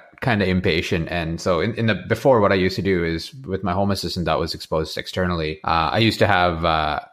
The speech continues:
S S L-based, uh, client authentication, right? So, hey, your laptop needs to have the client, the, your,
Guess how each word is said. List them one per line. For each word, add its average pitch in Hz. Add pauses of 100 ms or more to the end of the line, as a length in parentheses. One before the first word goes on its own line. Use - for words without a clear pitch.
S 107
S 104
L-based, 87
uh, 90
client 107
authentication, -
right? 78
So, 73
hey, 95
your 78
laptop 90
needs 82
to 87
have 78
the 80
client, 78
the, 73
your, 67